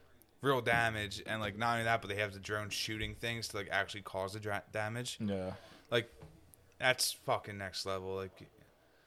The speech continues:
Speaker 1: but then, like, my thing too, like, what is his end game? Like, so he,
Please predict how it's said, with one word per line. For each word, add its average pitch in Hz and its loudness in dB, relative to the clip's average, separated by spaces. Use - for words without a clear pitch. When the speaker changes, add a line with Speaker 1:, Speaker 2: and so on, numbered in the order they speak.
Speaker 1:
but 165 6
then, 233 10
like, 165 6
my 139 6
thing 180 2
too, 151 4
like, 127 6
what 120 4
is 131 2
his 110 -4
end 101 -2
game? 90 -10
Like, 120 4
so 151 10
he, 156 8